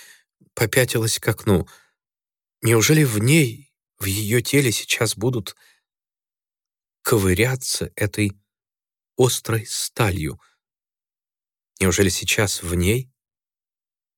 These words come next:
убьют её новую жизнь?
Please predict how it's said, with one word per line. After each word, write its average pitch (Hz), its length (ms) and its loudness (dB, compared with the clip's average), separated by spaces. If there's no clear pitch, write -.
убьют 90 760 -6
её 87 420 -4
новую 85 420 -4
жизнь? - 440 -6